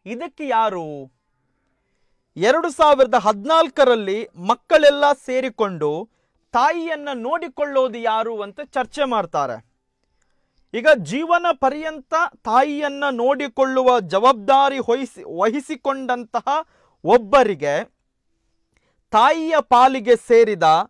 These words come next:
ಮೂರು ಸರ್ವೆ ನಂಬರ್ನಲ್ಲಿರುವ ಜಮೀನುಗಳನ್ನ ವರ್ಗಾವಣೆ ಮಾಡುವುದಂತ ಒಪ್ಪಿಕೊಳ್ತಾರೆ. ಆಗಲೂ ಮೋಂತಿ ಅಮ್ಮನಿಗೆ ಈ ಎಲ್ಲ ವಿಚಾರಗಳು ತಿಳಿದಿದ್ರೂ ಕೂಡ ಮಕ್ಕಳೆಲ್ಲ ಸೇರಿ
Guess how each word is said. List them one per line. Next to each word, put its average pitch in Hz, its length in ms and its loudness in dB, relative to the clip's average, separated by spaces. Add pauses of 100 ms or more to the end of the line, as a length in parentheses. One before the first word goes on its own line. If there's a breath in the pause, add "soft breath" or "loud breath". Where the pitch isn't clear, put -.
(840)
ಮೂರು 320 580 0
ಸರ್ವೆ 277 540 0
ನಂಬರ್ನಲ್ಲಿರುವ 233 1000 -2
ಜಮೀನುಗಳನ್ನ 240 920 -4
ವರ್ಗಾವಣೆ 226 680 2
ಮಾಡುವುದಂತ 190 640 -2
ಒಪ್ಪಿಕೊಳ್ತಾರೆ. 170 880 -6 (760)
ಆಗಲೂ 277 540 4
ಮೋಂತಿ 269 440 0
ಅಮ್ಮನಿಗೆ 247 440 0
ಈ 220 120 -6
ಎಲ್ಲ 254 280 2
ವಿಚಾರಗಳು 233 600 0
ತಿಳಿದಿದ್ರೂ 220 640 -6
ಕೂಡ 226 180 -6
ಮಕ್ಕಳೆಲ್ಲ 240 680 0
ಸೇರಿ 220 580 -2